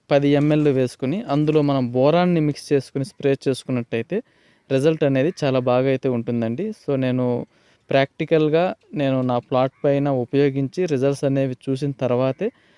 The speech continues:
మనమైతే ఛానల్ ద్వారా రైతులకైతే సమాచారాన్ని అయితే అందిస్తున్నాము. మరి ఈ ప్రోడక్ట్ని కేవలం బోరాను, జింక్ లాంటి, ఆ, న్యూట్రిషన్స్తో మిక్స్ చేసి స్ప్రే చేసుకుంటే బెస్ట్ రిజల్ట్స్ అయితే ఉన్నాయి. కాకపోతే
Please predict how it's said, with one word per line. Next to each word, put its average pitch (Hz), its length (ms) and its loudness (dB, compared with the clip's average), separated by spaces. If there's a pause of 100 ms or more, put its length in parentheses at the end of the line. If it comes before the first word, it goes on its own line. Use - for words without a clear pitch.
(200)
మనమైతే 135 540 0
ఛానల్ 131 420 -2
ద్వారా 131 280 2 (300)
రైతులకైతే 131 640 -2
సమాచారాన్ని 127 580 -2
అయితే 120 140 -4
అందిస్తున్నాము. 120 680 -4 (680)
మరి 143 240 0
ఈ 143 140 2
ప్రోడక్ట్ని 151 720 0 (100)
కేవలం 147 520 2
బోరాను, 135 720 0
జింక్ 143 340 -2
లాంటి, 139 400 -2 (680)
ఆ, 120 120 -2
న్యూట్రిషన్స్తో 147 840 -2
మిక్స్ 123 360 -4
చేసి 147 160 2
స్ప్రే 139 240 -2
చేసుకుంటే 131 560 -4
బెస్ట్ 127 360 -4
రిజల్ట్స్ 139 320 0
అయితే 131 180 -2
ఉన్నాయి. 117 380 0 (460)
కాకపోతే 143 540 0